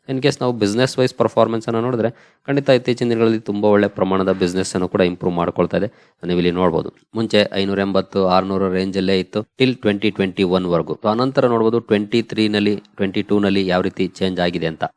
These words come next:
ಎಂಟ್ನೂರ ನಲವತ್ತೊಂದು, ಒಂಬೈನೂರ ಇಪ್ಪತ್ತೈದು, ಸಾವಿರದ ಐನೂರ ತೊಂಬತ್ತೆರಡು, ಎರಡ್ ಸಾವಿರದ ನಾಲ್ಕು. So, ಒಳ್ಳೆ ಪ್ರಮಾಣದಲ್ಲಿ ಕಂಪನಿಯ ಸೇಲ್ಸ್ ಇಂಪ್ರೂವ್ ಆಗ್ತಾ ಇದೆ, ಹಾಗೆ ಆಪರೇಟಿಂಗ್ ಪ್ರಾಫಿಟ್ ಕೂಡ ಇಂಪ್ರೂವ್ ಆಗ್ತಾ ಇದೆ. ನೆಟ್ ಪ್ರಾಫಿಟ್‌ಗೆ ಬಂದ್ರೆ ಇಲ್ಲೂ ಕೂಡ ನೋಡ್ಬೋದು, ನೆಟ್ ಪ್ರಾಫಿಟ್ ಕೂಡ ಒಳ್ಳೆ ಪ್ರಮಾಣದಲ್ಲಿ ಕಂಪನಿಗೆ ಸಿಗ್ತಾ ಇದೆ.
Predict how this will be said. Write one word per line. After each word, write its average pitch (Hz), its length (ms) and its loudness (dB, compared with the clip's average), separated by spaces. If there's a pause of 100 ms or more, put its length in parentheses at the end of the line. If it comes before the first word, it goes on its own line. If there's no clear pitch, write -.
ಎಂಟ್ನೂರ 98 380 -2
ನಲವತ್ತೊಂದು, 98 760 0
ಒಂಬೈನೂರ 95 360 0
ಇಪ್ಪತ್ತೈದು, 95 500 0 (140)
ಸಾವಿರದ 92 300 2
ಐನೂರ 95 200 -2
ತೊಂಬತ್ತೆರಡು, 95 600 -4 (100)
ಎರಡ್ 87 160 -6
ಸಾವಿರದ 85 260 -2
ನಾಲ್ಕು. 80 320 -8 (140)
So, 117 40 0
ಒಳ್ಳೆ 117 260 6
ಪ್ರಮಾಣದಲ್ಲಿ 104 600 2
ಕಂಪನಿಯ 95 540 -2
ಸೇಲ್ಸ್ 101 380 0
ಇಂಪ್ರೂವ್ 95 300 2
ಆಗ್ತಾ 95 260 0
ಇದೆ, 98 120 2 (440)
ಹಾಗೆ 92 140 -2
ಆಪರೇಟಿಂಗ್ 90 460 -2
ಪ್ರಾಫಿಟ್ 87 400 0
ಕೂಡ 95 180 0 (240)
ಇಂಪ್ರೂವ್ 95 300 -2
ಆಗ್ತಾ 95 220 -2
ಇದೆ. 98 240 -4 (140)
ನೆಟ್ 104 240 -2
ಪ್ರಾಫಿಟ್‌ಗೆ 98 400 0
ಬಂದ್ರೆ 95 640 -2
ಇಲ್ಲೂ 98 180 2
ಕೂಡ 98 160 0
ನೋಡ್ಬೋದು, 95 440 2
ನೆಟ್ 98 240 0
ಪ್ರಾಫಿಟ್ 98 300 0
ಕೂಡ 117 160 2 (400)
ಒಳ್ಳೆ 95 200 2
ಪ್ರಮಾಣದಲ್ಲಿ 90 580 -2
ಕಂಪನಿಗೆ 90 500 -2
ಸಿಗ್ತಾ - 520 -4
ಇದೆ. 80 140 -4